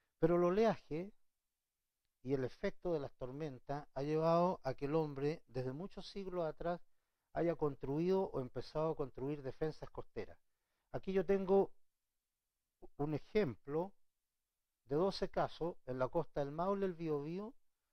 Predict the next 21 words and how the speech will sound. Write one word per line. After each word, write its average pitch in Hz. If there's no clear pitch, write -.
fotos 175
obtenidas 151
antes 190
del 180
terremoto 139
del 131
veintisiete 123
de -
febrero. 82
Esta 190
es 180
una 160
muralla 143
en 131
la 131
costa 151
de 131
Santa 120
Bárbara, 143
en 113
California, 135